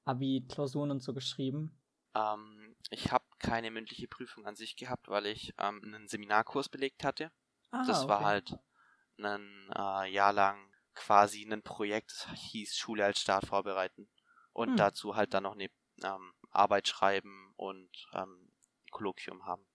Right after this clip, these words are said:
Speaker 1: Okay.
Speaker 2: Das war quasi dann als, als meine mündliche Prüfung. Ähm, dann war bei uns Deutsch, Mathe, Pflicht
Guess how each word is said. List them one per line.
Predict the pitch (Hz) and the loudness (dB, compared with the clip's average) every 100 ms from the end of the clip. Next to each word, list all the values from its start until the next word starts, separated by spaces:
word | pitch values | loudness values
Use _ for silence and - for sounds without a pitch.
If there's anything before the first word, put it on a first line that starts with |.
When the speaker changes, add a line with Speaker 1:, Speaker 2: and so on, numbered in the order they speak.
| _ _ _ | _ _ _
Speaker 1:
Okay. | 220 233 | 0 2
Speaker 2:
Das | 147 143 | 2 8
war | 107 107 - | 8 8 0
quasi | - 113 107 | 4 6 6
dann | 104 101 | 2 2
als, | 101 - | 0 -4
als | - - - | -10 -10 -10
meine | 104 | -12
mündliche | 113 131 135 | -10 -10 -12
Prüfung. | - 143 139 147 _ _ - - - - - - | -14 -14 -10 -12 _ _ -20 -20 -20 -20 -20 2
Ähm, | 110 104 104 104 | 4 6 4 2
dann | 113 117 | 2 4
war | 117 | 4
bei | 113 | 4
uns | 107 107 - - | 0 -6 -10 0
Deutsch, | 110 110 110 - | 2 2 0 -2
Mathe, | 104 - - | -2 -2 -8
Pflicht | - 151 - | -2 -2 -4